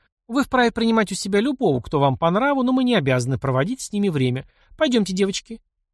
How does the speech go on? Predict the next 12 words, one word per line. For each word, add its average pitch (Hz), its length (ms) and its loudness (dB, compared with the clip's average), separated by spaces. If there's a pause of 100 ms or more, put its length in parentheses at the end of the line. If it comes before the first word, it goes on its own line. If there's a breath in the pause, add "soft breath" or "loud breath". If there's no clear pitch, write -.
(160)
Закончила 139 640 -2
она 208 200 0
и, 226 40 -6
подхватив - 560 -2
подол 139 320 0
платья, 202 380 -2
направилась 127 520 0
к 120 80 -4
дверям. 131 380 -2 (960)
«Что - 180 -6
это 147 80 -2
значит?» — 147 400 -2